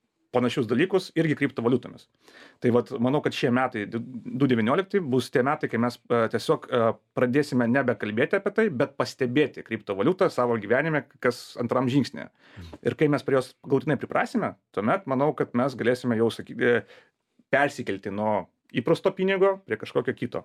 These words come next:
Speaker 1: virtualaus.
Speaker 2: Mhm. Gerai, teks po metų susitikti ir aptarti ir pažiūrėti, ar taip gavosi ar ne, nes iš tikrųjų čia daug nežinomybės šitoje srityje, tai įdomu karts nuo karto sugrįžti ir pareflektuot.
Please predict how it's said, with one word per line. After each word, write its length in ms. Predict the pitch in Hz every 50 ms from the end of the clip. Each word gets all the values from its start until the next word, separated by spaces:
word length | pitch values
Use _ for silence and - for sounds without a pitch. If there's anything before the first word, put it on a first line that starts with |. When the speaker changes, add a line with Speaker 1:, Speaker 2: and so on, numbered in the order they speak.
| _ -
Speaker 1:
virtualaus. 480 | 98 - - 107 101 95 87 - - _ _ - _ _ 120
Speaker 2:
Mhm. 140 | 95 80 - - - - - - _ -
Gerai, 160 | 160 190 160 -
teks 160 | - - - -
po 100 | 117 110
metų 240 | 113 120 113 123 104
susitikti 460 | 113 104 - - 110 107 - 131 131 127
ir 100 | 131 113
aptarti 480 | 110 - - 117 113 113 - - 127
ir 100 | 120 117 - -
pažiūrėti, 480 | 117 110 123 123 110 127 117 - 92
ar 100 | 92 92 -
taip 140 | 113 113 107 107
gavosi 360 | 110 120 123 113 - - 110
ar 60 | 110
ne, 140 | 104 87 82
nes 100 | 80 -
iš 100 | - -
tikrųjų 240 | 110 113 98 85 - _ _ -
čia 120 | 110 104
daug 260 | 104 104 110 - - 110
nežinomybės 540 | 104 92 90 104 98 120 147 151 131 - -
šitoje 220 | - 123 120 -
srityje, 320 | 110 104 98 104 113 110 110 -
tai 100 | 101 95 90 - - - - - - _ -
įdomu 240 | 104 101 120 135 113 -
karts 180 | 107 107 -
nuo 60 | 85 -
karto 240 | 101 - - 92
sugrįžti 360 | - - 107 127 - - 101 95
ir 60 | - _ -
pareflektuot. 580 | 101 90 98 - - 110 - - 110 85 -